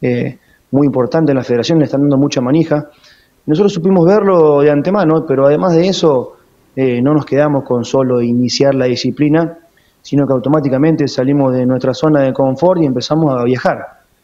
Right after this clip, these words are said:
Eh, la cantidad de kilómetros que yo he hecho, eh, yo y estas pibas hemos hecho en, eh, en estos tres, cuatro años es impresionante. El año pasado nomás sacábamos la cuenta, hicimos más de dos mil kilómetros.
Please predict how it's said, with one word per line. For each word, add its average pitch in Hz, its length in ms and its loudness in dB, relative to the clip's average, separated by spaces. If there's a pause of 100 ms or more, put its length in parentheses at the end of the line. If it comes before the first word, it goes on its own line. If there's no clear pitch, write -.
(300)
Eh, 127 220 -4
la 120 120 -4
cantidad 139 400 0
de 156 60 0
kilómetros 143 420 0
que 123 80 -4
yo 147 140 0
he 156 60 4
hecho, 147 220 -2
eh, 123 500 -2
yo 143 260 0
y 135 60 0
estas 131 220 -6
pibas 147 320 2
hemos 135 220 -2
hecho 127 240 -4
en, 117 180 -4 (760)
eh, 123 360 -2
en 123 120 0
estos 127 300 -6
tres, 135 260 -2
cuatro 131 280 0
años 143 280 0
es 123 480 -8
impresionante. 117 640 -2 (280)
El 139 100 0
año 156 140 2
pasado 160 380 0
nomás 143 220 0
sacábamos 143 320 0
la 131 80 -2
cuenta, 160 240 0
hicimos 131 420 -2 (1200)
más 123 280 -2
de 113 60 -8
dos 110 140 -4
mil 139 140 0
kilómetros. 120 520 -2